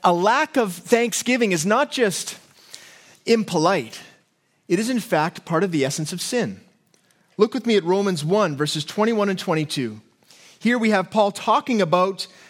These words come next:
uh, the unrighteous, those who have turned their backs on God or not following in his ways. And look what it says. "For although they," that is the unrighteous, "although they knew God, they did not honor him as God or give thanks to him,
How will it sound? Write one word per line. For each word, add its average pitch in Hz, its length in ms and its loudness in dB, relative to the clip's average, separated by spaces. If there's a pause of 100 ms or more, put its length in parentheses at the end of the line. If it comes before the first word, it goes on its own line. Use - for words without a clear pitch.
(180)
uh, 151 120 0
the 180 180 2
unrighteous, 185 580 0
those 220 420 2
who 220 120 2
have 175 140 0
turned 240 240 0
their 233 120 2
backs 208 320 0
on 202 140 0
God 196 280 4
or 160 60 0
not 175 260 2
following 208 300 2
in 170 80 0
his 165 180 0
ways. 143 400 0 (460)
And 165 100 2
look 233 160 2
what 269 100 0
it 220 120 -4
says. 131 400 0 (320)
"For 190 200 2
although 262 380 2
they," 208 520 2 (100)
that 160 120 0
is 185 280 -2
the 160 160 0
unrighteous, 151 720 -2 (180)
"although 233 320 2
they 226 160 4
knew 254 300 0
God, 160 500 0 (480)
they 190 140 4
did 214 160 -4
not 233 320 2
honor 254 320 2
him 220 240 2
as 180 180 0
God 160 340 2
or 170 140 2
give 214 240 0
thanks 269 360 0
to 185 100 4
him, 107 340 -4